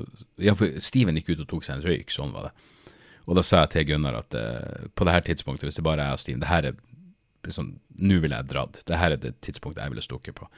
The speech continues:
Ehm, men de heiv seg nå med på at, hei, vi trør tilbake til hotellet. Og så gikk vi forbi en bar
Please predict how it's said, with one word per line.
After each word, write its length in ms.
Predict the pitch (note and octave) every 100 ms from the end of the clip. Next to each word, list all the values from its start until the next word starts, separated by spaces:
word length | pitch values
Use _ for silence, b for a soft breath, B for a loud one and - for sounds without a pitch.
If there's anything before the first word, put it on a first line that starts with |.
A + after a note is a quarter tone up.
| b b b b b b E2
Ehm, 540 | D#2 D#2 D#2 D2+ D2+ - _ _ _ _ _ _ _
men 100 | C3
de 120 | D3 D#3 B2
heiv 160 | B2+ B2+
seg 120 | A#2+
nå 80 | G#2
med 160 | A2+ G#2
på 80 | D#2
at, 120 | -
hei, 100 | F2+
vi 80 | E2
trør 180 | - E2
tilbake 300 | E2 E2 -
til 120 | C#2+
hotellet. 480 | E2 F2 F2+ F2 b b b b -
Og 100 | A#2
så 180 | - D3
gikk 280 | B2 - - E2
vi 140 | D2 -
forbi 300 | G2+ G2+ A2 A#1+ - _ _ -
en 120 | F2 E2
bar 320 | F2 -